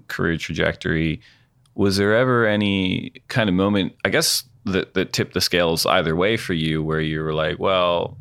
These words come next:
you know, I was thinking about doing something else, um, <laughs> instead of being a pro surfer"? Or was it something that you were always like, "No, no, no, this is, I'm always gonna do this"? Or I'm, I'm just curious as to,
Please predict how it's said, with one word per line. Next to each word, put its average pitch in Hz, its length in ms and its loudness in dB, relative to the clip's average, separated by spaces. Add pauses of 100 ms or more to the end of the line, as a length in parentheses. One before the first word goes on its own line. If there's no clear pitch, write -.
you 85 80 -4
know, 82 300 -2 (400)
I 95 80 2
was 98 160 0
thinking 139 280 0
about 90 240 0
doing 85 280 -2
something 80 320 -2
else, - 340 -4 (300)
um, 80 380 0
<laughs> - 220 -2
instead - 320 -2
of 82 60 -2
being 90 160 -2
a 80 60 -2
pro 85 200 -2
surfer"? 85 440 0 (320)
Or 107 480 4
was 104 200 2
it 87 80 0
something 95 360 0
that 90 80 0
you 82 100 0
were 87 80 2
always 87 180 2
like, 87 120 -2
"No, 127 160 0
no, 117 80 0
no, 87 180 0
this 87 160 0
is, - 300 -2 (160)
I'm 90 160 2
always 90 260 2
gonna 80 220 -2
do 80 180 0
this"? 78 340 0
Or 82 360 -2
I'm, 90 100 0
I'm 113 200 2
just 123 180 0
curious 117 400 2
as 92 180 2
to, 87 380 0